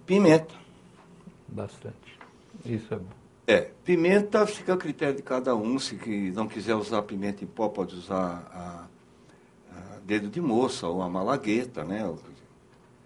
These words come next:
Speaker 1: Louro em pó.
Speaker 2: É, a pimenta é boa pra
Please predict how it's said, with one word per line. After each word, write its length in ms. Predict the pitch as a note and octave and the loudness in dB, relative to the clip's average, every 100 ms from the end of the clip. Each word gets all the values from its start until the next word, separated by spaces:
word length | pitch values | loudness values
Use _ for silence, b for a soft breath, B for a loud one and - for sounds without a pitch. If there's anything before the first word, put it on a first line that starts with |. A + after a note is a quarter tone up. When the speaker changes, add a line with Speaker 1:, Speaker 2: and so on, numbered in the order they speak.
| b b b b b - _ _ | b b b b b -20 _ _
Speaker 1:
Louro 360 | A#2+ C#3+ G3 F#3 | 6 10 12 12
em 120 | D3+ | 8
pó. 360 | C#3 G#2 A2 - - - - A2+ | 4 4 4 2 -12 -20 -20 -16
Speaker 2:
É, 20 | A#2 A2 - - | -14 -14 -18 -20
a 40 | |
pimenta 440 | - G#2 G2+ A2+ A2 | -10 -6 -6 -4 -4
é 20 | |
boa 280 | F#2 A#2+ A#2+ | -2 -2 -2
pra 400 | - A#2+ G#2+ | -4 -6 -6